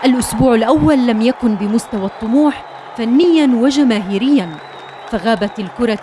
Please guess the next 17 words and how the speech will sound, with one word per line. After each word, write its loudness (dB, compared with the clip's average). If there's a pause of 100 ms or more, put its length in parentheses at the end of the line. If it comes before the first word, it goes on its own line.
الجميلة 0 (320)
وغابت -2
معها -2
فاكهة -4
الكرة 0 (240)
الجماهير 2
عن -2
المدرجات. -6 (1160)
ورغم 4
سخونة 0
موسم 0
التعاقدات -4
الصيفية -4
لأنديتنا، -4 (400)
ولكن 0
ظهرت -4
الفرق -4